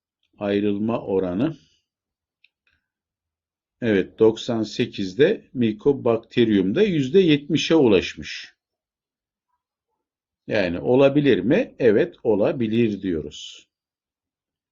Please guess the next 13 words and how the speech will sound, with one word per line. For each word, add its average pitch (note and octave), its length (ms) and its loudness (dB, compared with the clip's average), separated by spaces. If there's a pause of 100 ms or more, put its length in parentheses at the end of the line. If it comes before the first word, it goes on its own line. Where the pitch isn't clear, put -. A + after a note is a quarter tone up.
(840)
Guanin G#3+ 360 6
artı F#3 320 0
sitozen, D3 580 0
adenin E3+ 380 -2
artı C#3 360 -4
timin F#3 280 -4
oranının A2 680 -2 (160)
en G#3+ 260 0
küçük - 500 -12
olduğu G#2+ 580 0
canlı C3+ 640 -2 (680)
Pneumocockus'tur E3+ 1200 -2
diyor. D3 320 2